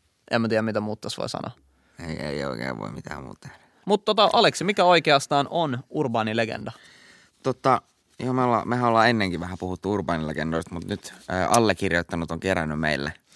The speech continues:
Speaker 2: <laughs> tota, muutaman tarinan ja katsotaan, jos meiltä löytyy jotain omiakin tähän, tota, siivittämään tätä jaksoa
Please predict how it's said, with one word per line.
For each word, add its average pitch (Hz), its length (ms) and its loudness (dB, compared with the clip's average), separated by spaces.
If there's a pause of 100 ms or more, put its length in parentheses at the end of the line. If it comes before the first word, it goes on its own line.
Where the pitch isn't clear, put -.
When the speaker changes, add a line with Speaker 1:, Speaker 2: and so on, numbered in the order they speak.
(160)
Speaker 2:
<laughs> - 800 -16
tota, 95 320 2
muutaman 98 600 2 (120)
tarinan 95 320 2
ja 90 60 0
katsotaan, 92 340 0
jos 90 140 -2
meiltä 90 180 -2
löytyy 90 220 0
jotain 87 260 0
omiakin 85 520 -2
tähän, 87 240 -8 (680)
tota, 80 300 -6
siivittämään 95 840 4
tätä 95 220 0
jaksoa 92 500 2